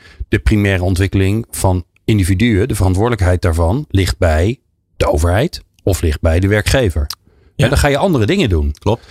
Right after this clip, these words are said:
Speaker 1: En een van de dingen waar ik, want ik, ik keek daar zelf ook altijd zo naar. Dacht, ja, weet je, het is jouw ontwikkeling, dus ben jij, hè, dus ben je, de-, sta je zelf aan de lat. Ehm, dat,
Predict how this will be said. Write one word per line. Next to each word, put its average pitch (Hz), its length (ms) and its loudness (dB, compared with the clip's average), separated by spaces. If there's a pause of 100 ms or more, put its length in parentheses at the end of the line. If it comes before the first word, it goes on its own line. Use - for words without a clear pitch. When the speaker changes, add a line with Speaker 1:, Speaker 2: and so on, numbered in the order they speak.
(280)
Speaker 1:
En 117 240 0 (180)
een 139 180 0
van 147 100 0
de 127 120 2
dingen 131 260 0
waar 117 220 0
ik, - 340 -4
want 123 160 0
ik, 143 160 -2
ik 127 160 -2
keek 139 180 0
daar 107 140 0
zelf 120 240 0
ook 139 180 -2
altijd 139 280 0
zo 123 180 0
naar. 120 200 0
Dacht, 92 240 -6
ja, - 200 -4
weet 73 180 -2
je, - 60 -2
het 82 120 -2
is 87 80 0
jouw 85 180 0
ontwikkeling, 87 480 0
dus 90 220 0
ben 90 160 0
jij, 95 240 0
hè, 123 200 -2
dus 95 160 0
ben 98 160 0
je, 98 180 -4
de-, 101 160 -2 (200)
sta - 200 0
je 82 120 2
zelf 80 240 0
aan 113 80 0
de 143 60 2
lat. - 280 -2 (1080)
Ehm, 101 480 2 (120)
dat, 131 280 -2